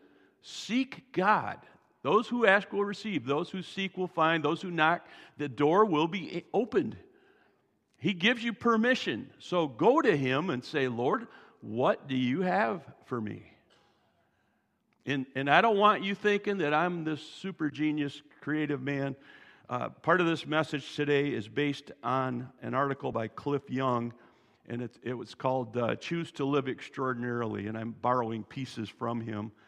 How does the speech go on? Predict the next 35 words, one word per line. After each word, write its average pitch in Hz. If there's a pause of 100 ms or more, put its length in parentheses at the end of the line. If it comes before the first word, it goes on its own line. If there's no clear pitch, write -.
(300)
Cliff 180
is 151
a, 123
a 110
contributing 147
editor 139
to 127
crosswalk 123
dot 113
com, 120 (600)
uh, -
which 113
is 113
a, 110
a 107
good 110
website 107
to, 113 (160)
to 120
go 117
to 110
as 101
a 110
believer. 104 (1080)
I 147
wanna 226
be, 180 (360)
begin 175
by 139
sharing 190
a 127
quote -
from 131
William 151
Wallace. 113